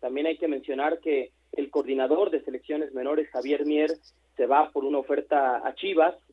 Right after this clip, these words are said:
Eh, yo pienso que si no se hubiera ido, no tuviera esta oferta de trabajo, de cualquier manera hubiese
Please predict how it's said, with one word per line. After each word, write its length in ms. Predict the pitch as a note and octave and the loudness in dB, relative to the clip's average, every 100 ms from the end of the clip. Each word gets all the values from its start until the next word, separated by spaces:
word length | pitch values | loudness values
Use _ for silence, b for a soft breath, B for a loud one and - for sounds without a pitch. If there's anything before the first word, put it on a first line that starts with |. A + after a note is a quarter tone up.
| - | -16
Eh, 220 | - - - | -14 -8 -4
yo 140 | C#3 | -2
pienso 380 | - C#3+ C#3 - | 0 0 0 0
que 240 | A#2+ G#2 _ _ - | 0 0 _ _ -8
si 120 | C#3 | 4
no 180 | D3 E3+ | 6 6
se 140 | D#3+ | 6
hubiera 440 | C3 C#3+ D3 C3+ B2+ | 2 4 6 6 4
ido, 400 | C#3+ D#3 C#3 C#3 | 2 2 2 0
no 120 | B2 | -4
tuviera 240 | C#3 C3 | -2 -2
esta 180 | C3 - | -2 -2
oferta 300 | A2+ C3 C3 | -2 -2 -2
de 80 | B2+ | -2
trabajo, 360 | A#2 B2+ - C3+ | 2 0 0 -2
de 100 | A#2 | -4
cualquier 320 | A2+ C#3+ C3+ | -4 -2 -4
manera 260 | B2+ C3 | -4 -4
hubiese 420 | B2 B2+ C3+ - | -2 -2 -4 -8